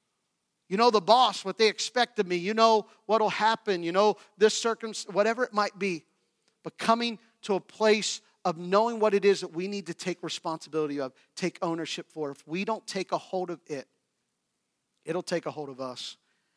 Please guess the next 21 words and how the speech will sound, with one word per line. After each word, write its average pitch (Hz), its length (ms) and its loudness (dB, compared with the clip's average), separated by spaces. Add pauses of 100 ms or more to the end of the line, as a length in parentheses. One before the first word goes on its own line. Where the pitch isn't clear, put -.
(220)
and 151 160 -12
we'll 147 120 -6
remain 156 380 -4
in 170 100 -2
a - 40 -4
place 160 300 -4
of 156 80 -12
hiding 156 500 -4
when 139 140 -14
we 139 80 -14
should 147 320 -10
be 156 80 -12
walking 147 500 -6
with 135 180 -18
God 131 360 -8 (340)
in 147 120 -14
the 127 80 -16
cool 143 500 -8
of 127 100 -20
the 131 80 -14
night, 123 260 -16